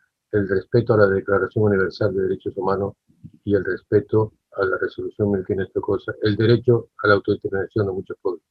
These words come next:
Eso no puede estar, no puede ser violado por el chantaje de una serie de señores, personas, personajes o autoridades que senci-, sencillamente piensan que argumentando ese tema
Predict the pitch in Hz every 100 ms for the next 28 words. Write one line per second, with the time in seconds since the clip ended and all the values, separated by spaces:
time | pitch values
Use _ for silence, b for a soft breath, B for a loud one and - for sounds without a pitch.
0 | _ _ _ _ _ _ _ _ - 117
1 | 120 110 107 107 98 - 107 98 - _
2 | - 104 113 101 95 104 95 98 101 101
3 | 101 - 95 92 - 87 110 104 104 92
4 | 92 92 - 95 92 85 95 92 95 95
5 | - _ - - 110 98 98 - _ 98
6 | - 98 101 - 104 - _ 95 90 85
7 | 92 92 98 98 - _ _ _ - -
8 | 104 - 107 - - - 101 110 101 107
9 | 107 104 - 127 123 107 95 87 _ _
10 | _ _ - 107 110 113 110 120 120 107
11 | 135 127 101 87 - _ _ _ _ _
12 | _ - 113 - 107 104 98 92 90 117
13 | 113 110 110